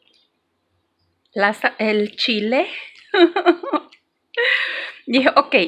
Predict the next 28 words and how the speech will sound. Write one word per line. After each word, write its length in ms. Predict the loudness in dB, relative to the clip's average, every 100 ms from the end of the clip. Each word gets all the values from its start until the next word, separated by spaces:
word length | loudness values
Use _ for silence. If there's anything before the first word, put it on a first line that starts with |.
| -4 -8
si 120 | -2
no 180 | 2 4
hay 140 | 4
tomates, 920 | 4 4 4 4 2 -4 -4 -14 -20 _ -4
am, 520 | -2 -2 -4 -8 -10
en 140 | -6 -2
las 220 | -2 -2
plantitas 800 | -2 0 0 -4 -4 -2 -2 -4 -16 -14
y 500 | -10 -6 -6 -4 -2
no 220 | 0 0
quiero 240 | 2 2 4
ir 120 | 2
a 80 | 2
la 160 | 0
tienda 480 | 0 -2 0 0 -2 -2
a 140 | -8
comprar 480 | -6 -4 -2 -2 -4
tomates, 580 | -2 -2 -2 -6 -10 -10 -20 _ _ _ -20 -20 _ _ _ _ _ _ -20 _ _ -20 _
¿qué 140 | 0 0
hago? 440 | 2 0 -2 -16 _ _
Ok, 160 | -8 -4 -6 -8 -16 -20 -18 -16 -16 -16
déjame, 720 | 2 4 4 4 4 4 2 2
hago 280 | 2 4 2
este 280 | 2 -2
invento, 840 | 4 4 4 0 -4 -2 -2 -4 _ _ -20 -20 -20 _ -6
uvas 480 | -4 0 2 0 -2 -8
con 220 | -2 -2
salsa. 540 | 0 0 0 0 -2